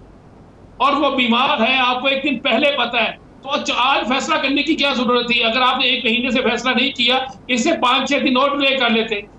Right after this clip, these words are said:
ये किसको खुश किया जा रहा था? मैं फिर कह रहा हूँ, ये सारी चीजें जो है, ये बाकायदा एक planning के तहत हुई। मैं आपको ये बिल्कुल कह रहा हूँ, पहले इन्होंने plan किया कि जनाब उन हलकों में इलेक्शन कराएं जहाँ से इमरान खान को शिकस्त हो, उसका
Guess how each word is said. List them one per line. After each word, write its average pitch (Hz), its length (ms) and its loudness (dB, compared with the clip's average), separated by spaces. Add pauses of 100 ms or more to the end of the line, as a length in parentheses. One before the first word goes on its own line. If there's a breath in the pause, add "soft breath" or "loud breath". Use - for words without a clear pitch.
(140)
ये 302 80 0
किसको 349 360 0
खुश - 280 2
किया 269 160 2
जा 226 200 2
रहा 202 200 0
था? 294 60 0
मैं 262 240 -2
फिर 277 100 -4
कह 233 240 -2
रहा 254 120 0
हूँ, 285 100 2
ये 269 80 0
सारी 240 480 -2
चीजें 202 340 -2
जो 190 100 -6
है, 190 220 -4 (340 loud breath)
ये 233 80 2
बाकायदा 240 460 0
एक 262 180 -4
planning 214 360 0
के 233 60 2
तहत 202 360 0
हुई। 233 240 0
मैं 247 280 0 (240 loud breath)
आपको 233 280 0
ये 254 140 2 (300)
बिल्कुल 302 420 0
कह 247 100 2
रहा 240 100 2
हूँ, 233 60 -4
पहले 240 240 0
इन्होंने 247 180 0
plan 247 320 0
किया 262 220 0
कि 262 100 -2
जनाब 262 320 0
उन 240 180 0
हलकों 220 260 0
में 247 80 2
इलेक्शन 233 300 -2
कराएं 247 320 0 (300 loud breath)
जहाँ 233 220 2
से 254 60 0
इमरान 226 340 2
खान 262 120 -4
को 254 120 0
शिकस्त 214 400 -8
हो, 269 80 2
उसका 262 540 -2